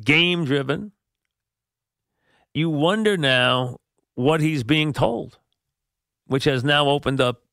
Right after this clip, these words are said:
Pandora's box. So the Mets are right now in as chaotic a state on and off the field as a team could possibly be.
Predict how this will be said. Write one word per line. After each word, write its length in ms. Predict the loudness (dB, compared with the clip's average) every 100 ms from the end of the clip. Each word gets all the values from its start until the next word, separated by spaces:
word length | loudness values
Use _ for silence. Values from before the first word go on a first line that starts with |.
| _ _ _ _
Pandora's 580 | 0 2 2 0 0 0
box. 380 | 0 0 -4 -2
So 200 | -2 -2 -12 -8
the 100 | -4
Mets 480 | -2 0 -2 -2 -10 -4
are 480 | -2 0 2 0 -2 -2
right 300 | 0 0 0
now 320 | 0 2 0 -2
in 180 | -2 0
as 300 | 0 0 -4
chaotic 840 | -4 -2 -2 -2 -2 0 -2 -2
a 120 | -4
state 460 | -6 -4 -2 -2 -6 -6
on 340 | -2 0 0 0
and 140 | -2
off 300 | -2 -2 -4
the 80 | -8
field 400 | -6 -4 -4 -6
as 200 | -4 -2
a 140 | -2 -4
team 400 | -6 -4 -2 -4
could 320 | -4 -6 -8
possibly 680 | -12 -6 -4 -4 -6 -4 -6
be. 240 | -6 -12